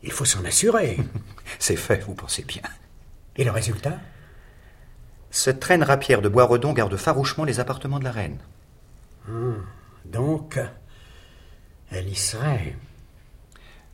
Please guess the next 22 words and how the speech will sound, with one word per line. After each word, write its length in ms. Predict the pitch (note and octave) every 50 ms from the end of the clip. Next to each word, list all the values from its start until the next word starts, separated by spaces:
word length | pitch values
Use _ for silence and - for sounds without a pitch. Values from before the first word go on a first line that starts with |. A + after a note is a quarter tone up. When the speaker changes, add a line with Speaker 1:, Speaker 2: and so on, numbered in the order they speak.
| - - -
Speaker 2:
J'ai 120 | - B2+
posé 220 | C3 - C#3 C3 C3+
la 80 | A2+
question 280 | G2+ G2 F2+ - - F2+
à 60 | D#2
Boisredon. 400 | C#2 D#2+ D#2 D2+ D2+ C2+ C#2+ D#2 E2+ - - - - - - - - - -
Speaker 1:
Qu'a-t-il 260 | - A2+ G2 - A2 F#2+
répondu ? 540 | - G2 - G2 G2+ G2+ G2 G2 G2+ G#2 G2 - - - - - - - - - - - - - - - - - - - - - - - - -
Speaker 2:
Que 120 | - G#2
Sa 180 | G2+ - - C3
Majesté 640 | C3+ C#3 D#3 D#3+ C#3+ D#3 D#3 D#3 - - - D3 B2+
y 120 | A#2 A#2
soit 400 | A#2 - - - C#3+ C3+ C3+ -
ou 120 | A#2+ A#2+ A#2
non, 260 | A#2 A#2+ C3+ D3 D#3+
j'ai 140 | C3+ B2 B2
reçu 340 | A2+ A#2 A2 - - A#2+
l'ordre 400 | A2 A2+ B2+ C#3 B2+ G2+ - -
de 100 | G2 G#2
garder 320 | G2 A2 A#2+ A2+ A#2 B2+ C3+
les 100 | C3+ C3
portes. 580 | C3+ - - C3 - - - - - - -